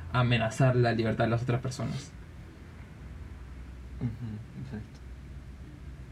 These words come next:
Speaker 1: Y, y un poco algo, algo que estoy leyendo ahorita, que es cómo retar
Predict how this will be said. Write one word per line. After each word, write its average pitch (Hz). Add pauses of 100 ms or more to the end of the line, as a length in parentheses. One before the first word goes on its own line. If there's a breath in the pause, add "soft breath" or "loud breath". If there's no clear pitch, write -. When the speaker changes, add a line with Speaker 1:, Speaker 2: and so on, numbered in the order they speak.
(560 loud breath)
Speaker 1:
Y, 160
y 151
un 165
poco 202
algo, 175
algo 170
que 151
estoy 139
leyendo 143
ahorita, 131
que 131
es 127 (100)
cómo 180 (1080)
retar 143